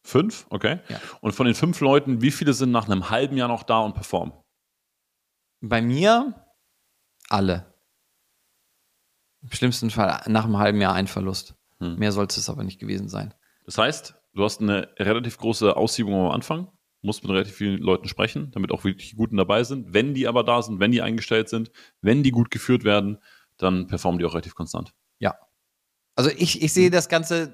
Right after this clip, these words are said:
Speaker 2: ich weiß, du siehst das ein bisschen systematischer, ähm, was sehr, sehr geil ist. Ich habe von dir auch schon viel gelernt, aber ich sehe das mehr wie ein Kunstwerk und ich habe so etwas vor Augen,
Speaker 1: Mhm.
Speaker 2: wie die Kreation am Ende sein soll. Und dann weiß ich, welche, äh,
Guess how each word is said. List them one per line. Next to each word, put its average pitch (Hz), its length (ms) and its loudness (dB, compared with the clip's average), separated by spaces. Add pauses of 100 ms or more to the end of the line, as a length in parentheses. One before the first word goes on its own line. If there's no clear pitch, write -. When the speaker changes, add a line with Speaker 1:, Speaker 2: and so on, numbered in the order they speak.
(140)
Speaker 2:
ich 131 160 -14
weiß, 160 220 2
du 170 100 -6
siehst 175 220 -6
das 147 160 -2
ein 139 80 -2
bisschen 127 400 -6
systematischer, 185 880 -2 (580)
ähm, 123 340 2
was 123 160 0
sehr, 135 160 2
sehr 135 120 0
geil 139 200 2
ist. 175 120 -4
Ich - 60 -6
habe 135 80 -10
von 139 140 -2
dir 123 160 4
auch 127 80 -2
schon 165 140 -4
viel 185 140 -4
gelernt, 170 400 0 (340)
aber 127 120 2
ich 131 80 0
sehe 160 80 2
das 151 180 4
mehr 143 160 2
wie 131 80 0
ein 123 120 0
Kunstwerk 180 720 2
und 143 140 0
ich 139 80 0
habe 139 140 2
so 143 80 2
etwas 127 300 -2
vor 113 160 0
Augen, 180 360 4
Speaker 1:
Mhm. 156 260 -8
Speaker 2:
wie 143 300 -6
die 123 180 -8
Kreation 143 580 0
am 135 120 0
Ende 123 220 -2
sein 151 260 0
soll. 175 360 -2 (280)
Und 117 60 -6
dann 131 200 -4
weiß 151 200 2
ich, 135 140 -10
welche, 139 260 -2 (280)
äh, 139 220 -12